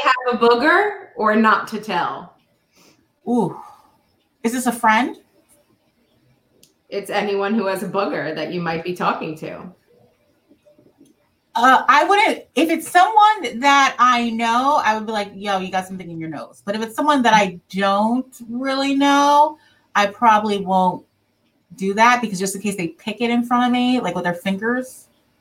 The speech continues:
Speaker 1: <laughs>
Speaker 2: I feel like a friend would be like, "Oh, okay, hold on, let me go get a tissue."
Speaker 1: Okay, yeah,
Speaker 2: <laughs>
Speaker 1: Jersey, Jersey, I'm with you. I would definitely tell somebody, um, that they have a booger.
Speaker 2: Jersey.
Speaker 1: If I,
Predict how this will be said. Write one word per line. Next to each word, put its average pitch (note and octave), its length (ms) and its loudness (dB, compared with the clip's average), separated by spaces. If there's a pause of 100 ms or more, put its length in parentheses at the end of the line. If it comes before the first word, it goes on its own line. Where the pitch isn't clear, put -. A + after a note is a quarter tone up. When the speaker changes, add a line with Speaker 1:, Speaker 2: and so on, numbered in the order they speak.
Speaker 1:
<laughs> - 440 -20
Speaker 2:
I - 840 -8
feel A3+ 140 2
like G3 40 -2
a G#3 60 2
friend G#3 300 4
would G3 100 0
be F#3+ 120 4
like, F#3 200 4
"Oh, A#3+ 280 6
okay, A3+ 180 -4
hold A3 240 -2
on, F#3 100 2
let F#3+ 80 -4
me G3 80 -6
go F#3+ 100 -6
get F#3 140 -4
a F3 60 -6
tissue." - 340 -12 (1120)
Speaker 1:
Okay, F#3+ 540 2
yeah, G3 280 6
Speaker 2:
<laughs> - 160 4
Speaker 1:
Jersey, G#3+ 720 4 (180)
Jersey, C4 540 4
I'm A#3 280 4
with A#3 180 0
you. F3+ 440 0
I G#3 140 2
would G#3+ 140 -2 (100)
definitely G3 500 -2
tell F3+ 220 -2
somebody, E3+ 680 -4 (340)
um, F3 340 4
that F3 140 -2
they F3 120 -2
have F3+ 160 -2
a F3 60 -4
booger. F3 460 -2
Speaker 2:
Jersey. A#3 180 6
Speaker 1:
If A#3 60 4
I, A#3+ 340 4